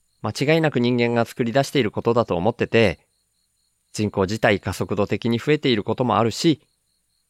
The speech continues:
人間の欲望も大きくなりすぎてるっていうふうに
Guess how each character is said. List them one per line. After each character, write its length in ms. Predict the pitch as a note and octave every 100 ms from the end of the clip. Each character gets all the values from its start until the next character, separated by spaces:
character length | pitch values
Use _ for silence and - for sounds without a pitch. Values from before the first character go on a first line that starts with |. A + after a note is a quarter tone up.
| _ -
人 160 | G2
間 140 | G2 G2
の 60 |
欲 240 | G2+ G2 A2
望 200 | A2 G#2+
も 320 | G#2 G#2 -
大 160 | B2+ C3
き 120 | -
く 100 | -
な 120 | F#2+
り 80 | F#2
す 100 | -
ぎ 100 | F3+
て 120 | F#3 B2+
る 160 | G2 _ _ _ _ _
っ 20 | -
て 100 | B2
い 60 |
う 40 | C3
ふ 80 |
う 40 | F3+
に 180 | E3